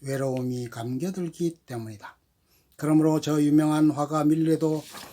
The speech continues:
한 가족의 경건한 기도 모습을 모색 앞에 세우고 그림의 제목을 만종이라 붙였는지도 모른다.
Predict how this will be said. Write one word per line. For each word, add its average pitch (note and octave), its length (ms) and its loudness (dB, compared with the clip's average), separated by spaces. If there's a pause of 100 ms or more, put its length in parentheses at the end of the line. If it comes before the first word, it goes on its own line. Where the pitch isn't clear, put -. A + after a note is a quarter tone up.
(160)
한 D3 300 2
가족의 D3 580 0 (100)
경건한 C#3+ 680 0
기도 D3+ 260 0
모습을 C#3 1000 -6 (500)
모색 D3 320 -4
앞에 C3+ 480 -8
세우고 C3 680 -6
그림의 B2+ 540 -4
제목을 B2 560 -8
만종이라 E3 840 -4
붙였는지도 D3+ 1000 -2 (320)
모른다. A2 480 -10